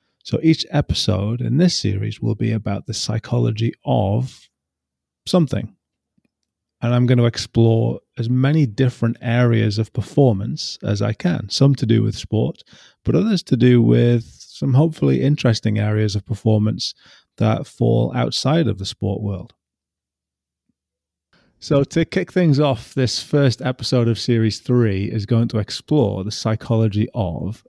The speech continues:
endurance. More specifically, we're gonna be exploring the psychology of ultra endurance events, the ultra marathons, the Ironman triathlons. Why do people put themselves through it? What are the psychological skills and attributes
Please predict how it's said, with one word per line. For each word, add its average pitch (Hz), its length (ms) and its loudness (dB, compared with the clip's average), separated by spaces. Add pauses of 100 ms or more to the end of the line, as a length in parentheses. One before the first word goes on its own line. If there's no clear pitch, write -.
(120)
endurance. 104 960 0 (640)
More 131 140 4
specifically, 131 640 0
we're 113 140 2
gonna 107 200 2
be 107 200 2
exploring 107 580 0
the 101 80 -4
psychology 104 580 -4
of 98 300 -6
ultra 107 400 -2
endurance 101 560 -4
events, 98 400 -8
the 117 80 0
ultra 117 320 0
marathons, 107 760 -4
the 110 80 -10
Ironman 110 480 -2
triathlons. 101 920 -4 (320)
Why 123 180 2
do 156 80 2
people 151 260 0
put - 200 -4
themselves 127 480 -2
through 123 260 2
it? - 280 -8 (360)
What 120 400 -2
are 110 220 -4
the 101 240 -10
psychological 110 720 -2
skills 113 720 -2
and 92 420 -8
attributes 110 800 -4